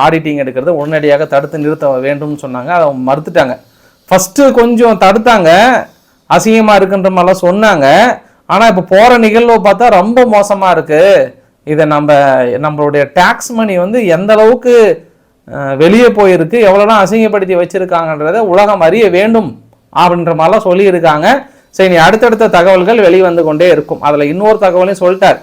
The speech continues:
என்னன்னா, அமெரிக்கானுடைய மிலிட்டரி ரிசர்ச் சென்டர்ஸ் எல்லாம் இருக்குல்ல, அவங்க ப்ரொடக்ஷன் பண்ற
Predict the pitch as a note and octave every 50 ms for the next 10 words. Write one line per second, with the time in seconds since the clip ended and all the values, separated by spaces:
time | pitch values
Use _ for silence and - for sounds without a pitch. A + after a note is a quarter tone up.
0 | - _ _ _ _ _ _ _ _ - - D3+ F3+ F#3 F#3+ G#3+ A3+ F#3 E3+ F#3+
1 | G#3+ G3+ E3 D3+ E3 F#3+ G#3 G#3+ G#3 G#3 G3+ G3 G#3 G3+ F#3+ F#3+ F#3 F3 F3 F3+
2 | F3+ - C3 D3 F#3+ F#3 G#3 A3+ A3+ G#3+ G#3+ A3 G#3+ G3+ F#3 - - D#3+ F3+ F3
3 | - G#3 G3 F#3 - F3 F3 F3 F#3 F3+ E3+ D#3 E3 D#3 D3 C#3+ C3 B2+ A#2+ -
4 | A#2 A#2 C3 B2+ - - - _ _ _ _ _ - D#3 E3 D#3+ D3+ D#3+ F3 F3+
5 | G#3+ G#3 G3+ A3+ G#3+ G3 F3+ E3 D#3+ D3+ C#3